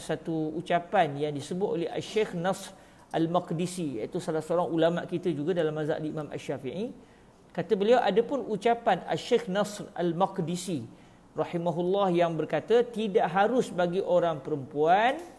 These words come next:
untuk menghantar jenazah. Dan kadang beliau bermazhab Imam Syafi'i, tapi kata beliau tidak sah, eh, tidak, bukan tidak sah, dia kata tidak harus. Tidak harus,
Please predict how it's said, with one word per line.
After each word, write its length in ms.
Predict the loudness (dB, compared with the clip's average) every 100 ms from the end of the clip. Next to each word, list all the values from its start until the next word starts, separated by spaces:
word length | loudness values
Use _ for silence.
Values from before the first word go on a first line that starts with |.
| -20 -20 -20 -8
untuk 400 | -6 2 2 2
menghantar 640 | -4 -4 -4 -2 2 2
jenazah. 560 | 2 -2 -2 2 4 4 0 -16 -20 -20 -10 -6
Dan 80 |
kadang 320 | -2 0 2 4
beliau 160 | 6
bermazhab 320 | 6 4 4
Imam 160 | 4 2
Syafi'i, 400 | 2 0 0 -2
tapi 160 | -2 -2
kata 240 | -2 0
beliau 160 | 2 2
tidak 400 | 2 -2 -2 -2
sah, 320 | 0 0 -2
eh, 80 | -6
tidak, 400 | 0 2 2 0
bukan 320 | -2 -2 -2 -4
tidak 240 | -2 0
sah, 80 | 0
dia 80 | 2
kata 80 | -2
tidak 320 | 0 0 0
harus. 480 | 4 4 4 0 -10 -18 -20 -20 -20 -8
Tidak 240 | -2 0
harus, 400 | 2 4 6 4